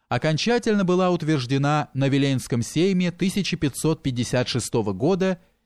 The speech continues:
и сделалась известна под именем Второго Литовского статута.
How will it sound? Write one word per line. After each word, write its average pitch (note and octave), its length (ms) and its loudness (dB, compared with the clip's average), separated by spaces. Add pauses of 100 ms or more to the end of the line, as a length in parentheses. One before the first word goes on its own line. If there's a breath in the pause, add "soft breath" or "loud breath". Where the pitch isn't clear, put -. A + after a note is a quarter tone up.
(140)
и E3 100 2
сделалась G#3+ 600 0
известна D#3 580 0
под B2+ 220 -2
именем D#3+ 480 0 (100)
Второго D#3+ 520 0
Литовского C#3 600 0
статута. A2+ 640 -4